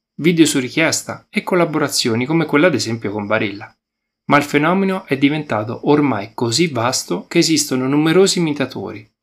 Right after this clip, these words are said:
odiatori e parodie. C'è chi usa la sua immagine per raggiungere maggiore visibilità, artisti che pubblicano video su come realizzano il suo ritratto, ad esempio. Ovviamente c'è anche chi prova a sfruttare il suo gesto di semplificazione in ottica marketing.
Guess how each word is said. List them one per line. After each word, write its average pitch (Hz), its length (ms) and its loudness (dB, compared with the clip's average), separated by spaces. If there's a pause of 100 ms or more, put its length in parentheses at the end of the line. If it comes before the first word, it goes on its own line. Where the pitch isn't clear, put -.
(100)
odiatori 120 840 0
e - 140 0
parodie. 110 600 -2 (520)
C'è - 200 2
chi - 100 0
usa 123 240 2
la 113 40 -2
sua 117 140 -6
immagine 117 480 0
per 110 140 -4
raggiungere 110 500 -4
maggiore 110 360 -6
visibilità, 110 760 0 (480)
artisti 135 460 0
che 127 140 -4
pubblicano 131 560 4
video 139 280 6
su 120 160 -2
come 135 280 0
realizzano 123 440 -2
il 113 60 -6
suo 117 160 -4
ritratto, 113 540 0
ad 101 80 -8
esempio. 107 420 -14 (720)
Ovviamente 165 480 4
c'è 131 140 4
anche 117 220 0
chi 135 140 2
prova 123 240 0
a - 60 -2
sfruttare 131 640 0
il 135 80 0
suo 117 280 -2
gesto 127 640 -2
di 147 140 2
semplificazione 170 800 -2
in 156 100 -2
ottica 175 380 -2
marketing. 104 580 -2